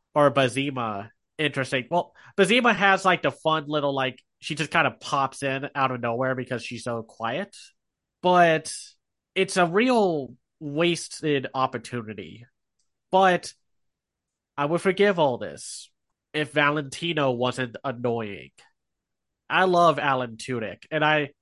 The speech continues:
got a little distracted that he was basically using his Harley Quinn Clayface voice. It's a great, funny voice. But what did Valentino add? He was more annoying, and it's like the film had to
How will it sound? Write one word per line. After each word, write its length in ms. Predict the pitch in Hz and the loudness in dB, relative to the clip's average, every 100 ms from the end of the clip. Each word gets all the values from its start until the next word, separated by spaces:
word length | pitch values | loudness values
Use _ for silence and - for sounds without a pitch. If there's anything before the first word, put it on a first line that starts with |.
| _ _ - | _ _ 0
got 160 | 196 165 | 2 4
a 100 | 131 | 2
little 380 | 123 147 175 | 0 4 4
distracted 560 | 190 180 - 180 185 190 | 2 0 0 2 2 0
that 180 | 185 175 | 0 2
he 80 | 185 | 0
was 140 | 156 | 0
basically 460 | 165 160 170 170 160 | -2 -4 -4 -2 0
using 360 | 151 156 160 | -2 -2 -4
his 260 | 143 147 127 | -4 -4 -4
Harley 360 | - 147 147 | 0 2 2
Quinn 420 | 139 156 147 120 120 | -2 -2 -2 -4 -8
Clayface 640 | - 131 135 165 175 175 | -4 -2 0 0 -2 -4
voice. 640 | 165 185 208 - - - _ _ _ | -4 -2 -4 -8 -18 -20 _ _ _
It's 140 | 185 156 | -6 -4
a 40 | |
great, 400 | 127 160 185 131 | 0 2 2 0
funny 360 | - 165 156 123 | -6 -4 -4 -6
voice. 720 | 123 139 110 82 - - - _ _ _ _ _ - | -4 -4 -4 -8 -16 -18 -20 _ _ _ _ _ 2
But 180 | 175 143 | 2 4
what 180 | 220 | 0
did 240 | 254 262 160 | 2 2 2
Valentino 800 | 165 185 156 151 156 139 113 107 _ - | 0 0 -4 -6 -2 0 -2 -8 _ -6
add? 460 | 131 110 80 117 - _ _ _ _ _ _ | -4 -4 -8 -12 -20 _ _ _ _ _ _
He 160 | - 226 | -4 0
was 300 | 226 214 160 | 4 2 2
more 560 | 175 170 170 160 147 - | 0 2 4 4 2 -2
annoying, 720 | 151 127 131 160 151 127 113 123 | -8 -2 2 2 2 0 -4 -4
and 160 | 143 | -2
it's 100 | 147 | 0
like 140 | 175 160 | 0 0
the 80 | |
film 380 | 135 170 165 160 | 0 2 2 0
had 300 | 147 156 156 | 0 0 -2
to 500 | - 139 127 113 113 | -4 -4 -4 -8 -16